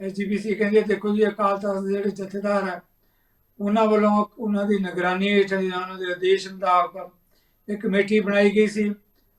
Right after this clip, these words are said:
ਉਹ ਕਮੇਟੀ ਦੀ ਰਿਪੋਰਟ ਆਈ, ਉਹ ਕਮੇਟੀ ਦੀ ਰਿਪੋਰਟ ਮੁਤਾਬਕ ਇਹ ਸੀ, ਇਸ ਮਾਮਲੇ 'ਚ ਕੋਈ ਬੇਅਦਬੀ ਦਾ ਮਾਮਲਾ ਨਹੀਂ। ਹਾਂ, ਪੈਸਿਆਂ ਦੇ ਲੈਣ ਦੇਣ 'ਚ ਖੁਰਦ-ਬੁਰਦ ਜਿਹੜੇ ਹੋਏ ਆ, ਵਿੱਤੀ ਮਾਮਲੇ ਨਾਲ ਸੰਬੰਧ ਹੈ।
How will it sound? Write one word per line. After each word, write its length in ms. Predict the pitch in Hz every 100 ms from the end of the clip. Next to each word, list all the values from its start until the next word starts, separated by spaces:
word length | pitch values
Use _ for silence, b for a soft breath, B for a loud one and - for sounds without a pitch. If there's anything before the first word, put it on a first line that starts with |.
| -
ਉਹ 180 | 214 202
ਕਮੇਟੀ 380 | 208 196 202 202
ਦੀ 140 | 202
ਰਿਪੋਰਟ 460 | 185 208 190 196 208
ਆਈ, 340 | 202 196 202 - _ _ _ _ -
ਉਹ 160 | 233
ਕਮੇਟੀ 440 | - 208 196 202 214
ਦੀ 120 | 214
ਰਿਪੋਰਟ 340 | 214 202 196
ਮੁਤਾਬਕ 420 | 196 208 208 190 208
ਇਹ 140 | 202
ਸੀ, 360 | 196 180 185 - _ _ _ _ _ -
ਇਸ 240 | 202 214
ਮਾਮਲੇ 480 | 214 185 180 180 202
'ਚ 140 | 202 202
ਕੋਈ 300 | 202 214 190
ਬੇਅਦਬੀ 460 | 185 180 180 196
ਦਾ 140 | 196 190
ਮਾਮਲਾ 380 | 180 180 180
ਨਹੀਂ। 260 | 175 196 208 - _ _ _ _ -
ਹਾਂ, 120 | 208 208
ਪੈਸਿਆਂ 540 | 214 190 190 208 208
ਦੇ 140 | 220
ਲੈਣ 320 | 214 202 202 196
ਦੇਣ 260 | 202 196
'ਚ 120 | 202 202 202 - _ _ -
ਖੁਰਦ-ਬੁਰਦ 520 | 208 185 185 196 180
ਜਿਹੜੇ 260 | 185 196 196
ਹੋਏ 240 | 185 190
ਆ, 120 | 196 190
ਵਿੱਤੀ 280 | 185 214
ਮਾਮਲੇ 360 | 214 190 185 185
ਨਾਲ 200 | 180 180
ਸੰਬੰਧ 360 | 190 190 185 185
ਹੈ। 200 | 196